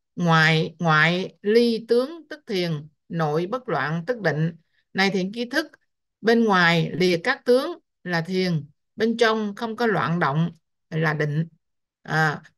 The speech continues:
ngoại thiền, nội định, thị vi thiền định, bên ngoài thiền, trong định, đó là thiền định. Trong kinh Bồ Tát giới nói, à,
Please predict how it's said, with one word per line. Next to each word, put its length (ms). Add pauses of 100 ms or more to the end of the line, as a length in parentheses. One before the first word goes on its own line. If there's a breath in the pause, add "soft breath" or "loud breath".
ngoại 500
thiền, 460 (240)
nội 320
định, 420 (420)
thị 420
vi 400
thiền 220
định, 320 (300 soft breath)
bên 200
ngoài 360
thiền, 400 (300)
trong 240
định, 360 (400)
đó 180
là 400 (120)
thiền 220
định. 240 (640)
Trong 220
kinh 460
Bồ 140
Tát 220
giới 300
nói, 380 (460)
à, 400